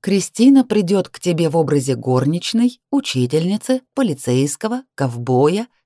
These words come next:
медсестры или кошечки. Образы выбирает сама, не играет по чужим правилам — следует только своему сценарию. Хочешь расслабиться и полностью довериться опытной и горячей богине любви?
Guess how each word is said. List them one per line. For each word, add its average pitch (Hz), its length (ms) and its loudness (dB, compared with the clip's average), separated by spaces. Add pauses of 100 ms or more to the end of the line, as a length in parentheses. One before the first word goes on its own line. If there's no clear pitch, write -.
медсестры 196 800 -4 (140)
или 240 260 2
кошечки. 151 680 -4 (640)
Образы 254 480 2
выбирает 170 480 0
сама, 131 520 -2 (280)
не 214 240 2
играет 214 400 -2
по 165 80 -6
чужим 160 320 -6
правилам — 135 580 0 (240)
следует 226 600 0
только 208 400 2
своему 156 340 0
сценарию. 131 680 -2 (440)
Хочешь 160 440 -2
расслабиться 143 800 -2 (220)
и 202 140 -2
полностью 120 680 -2
довериться 131 640 -2
опытной 127 460 -2
и 139 160 -6
горячей 135 420 0
богине 131 400 -2
любви? 131 500 -4